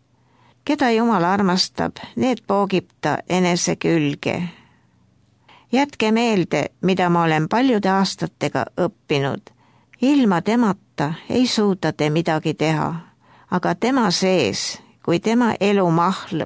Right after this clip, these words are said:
voolab läbi teie okste ja lehtede, on teil jõudu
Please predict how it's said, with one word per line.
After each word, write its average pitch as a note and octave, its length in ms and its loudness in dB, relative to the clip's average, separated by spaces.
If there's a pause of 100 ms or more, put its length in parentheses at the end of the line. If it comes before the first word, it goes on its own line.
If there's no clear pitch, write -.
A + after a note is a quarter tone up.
voolab F3 480 0
läbi F3 320 0
teie D#3+ 260 0
okste - 640 -4
ja F3 160 0
lehtede, E3+ 680 -2 (340)
on D4 220 2
teil G#3 200 2
jõudu F3+ 460 2